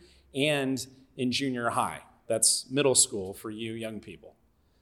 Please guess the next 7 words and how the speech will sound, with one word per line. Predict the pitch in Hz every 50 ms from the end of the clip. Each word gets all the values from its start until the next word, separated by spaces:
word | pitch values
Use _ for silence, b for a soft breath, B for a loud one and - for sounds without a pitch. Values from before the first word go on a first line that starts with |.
| _ _ _ -
By | 135 143
either | 147 147 156 143 151 135
starting | - - - - 156 147 160 165 170 175 175 180
or | 151 135 120
finishing | - - - - 156 160 170 165 - - 135 120 117
some | 110 - 135 123
fights, | - - 113 95 85 95 - - - - -